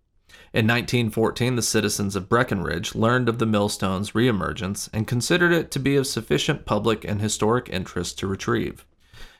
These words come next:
Using a mule team, the stone was pulled from the creek and moved ten miles away to the city park at Sixth and Broadway in the town of Breckenridge, where it sits today. At first, it sat loose in the park with a wooden marker,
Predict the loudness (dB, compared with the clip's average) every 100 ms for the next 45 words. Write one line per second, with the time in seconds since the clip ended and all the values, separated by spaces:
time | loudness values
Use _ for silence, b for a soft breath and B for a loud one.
0 | B 4 6 4 6 6 4 2 0 0
1 | 0 0 2 2 2 0 -2 2 2 2
2 | 0 -2 -2 -4 -4 -4 -4 -2 -2 -4
3 | -2 0 2 0 0 0 -2 -2 -4 -6
4 | -6 -6 -6 -2 0 -2 -4 -10 -6 -6
5 | -8 -8 -8 -6 -4 -2 -2 -4 -2 0
6 | -2 -6 -8 -8 -8 -8 -10 b b -4
7 | -2 0 2 2 0 -2 -4 -6 -8 -6
8 | -8 -2 0 0 -2 -6 -6 -8 -6 -2
9 | 0 -2 -10 _ _ _ b b b b
10 | b b 0 2 4 2 2 2 4 4
11 | 4 4 4 2 0 0 0 0 -2 -2
12 | 2 2 4 2 0 -6 -8 -8 -8